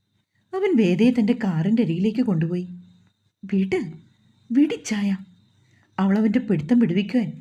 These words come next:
പരമാവധി ശ്രമിക്കുന്നുണ്ട്. എന്നാൽ ചാക്കോച്ചൻ്റെ പിടുത്തം അല്പം കൂടി ബലത്തിലാകുകയായിരുന്നു. അമ്മച്ചി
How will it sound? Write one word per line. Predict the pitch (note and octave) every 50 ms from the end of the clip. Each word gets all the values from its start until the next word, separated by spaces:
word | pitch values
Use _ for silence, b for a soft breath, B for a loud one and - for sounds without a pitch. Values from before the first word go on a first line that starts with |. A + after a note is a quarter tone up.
| - _ _
പരമാവധി | - G3 F3+ D#3+ D#3+ E3+ F3+ F#3+ G3+ C4+
ശ്രമിക്കുന്നുണ്ട്. | C#4+ - D4 A#3+ F#3 D#3 - C4 C4+ C4+ G#3 - F3+ F#3+ - - - - _ _ _ _ _ _ _ _ _ _ _ _ _ _ _ _ _ _ _ _ _ _ _ _ _ _ _ _ _ _ _ _ _ _ _ _ _
എന്നാൽ | C#4+ E4 E4+ F4+ G4 -
ചാക്കോച്ചൻ്റെ | - C4+ A3+ E3+ F3 F#3 - C4 B3+ - C4 B3+ C4 C#4+ G3+ D3+ - - - _ _ _ _ _ _ _ _ _ _ _ _ _ _ _ _ _ _ _ _ _ _ _ _ _ _ _ -
പിടുത്തം | B3 G#3 D#3 - - G#3+ G#3+ A3 A3+ A3+ A3+ - - -
അല്പം | F#3+ E3+ E3 - - G3+
കൂടി | G3 A3+ B3 C4
ബലത്തിലാകുകയായിരുന്നു. | G#3 G#3+ F3+ D#3 E3 E3 C4 B3+ B3 G3+ E3+ D#3 F#3 F#3 A#3 A3+ F3 D#3+ E3 F#3 G3+ A3 - - - - - - _ _ _ _ _ _ _ _ _ _ _ _ _ _ _ _ _ _ _ _ _ _ _ _ _ _ _ _ _ _ _ _ _ _ _ _ -
അമ്മച്ചി | C4 C#4 D4 D#4+ - - F4